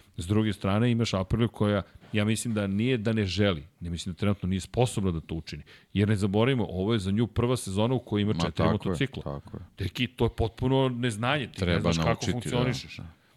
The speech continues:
Speaker 1: Znaš, a Ducati to radi već decenijama.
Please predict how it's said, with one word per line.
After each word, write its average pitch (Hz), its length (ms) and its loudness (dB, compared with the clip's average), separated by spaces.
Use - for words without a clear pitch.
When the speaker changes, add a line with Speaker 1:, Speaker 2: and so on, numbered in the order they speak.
Speaker 1:
Znaš, 110 380 -4
a 101 120 -4
Ducati 110 420 0
to 120 160 0
radi 120 180 2
već 104 200 0
decenijama. 87 560 -2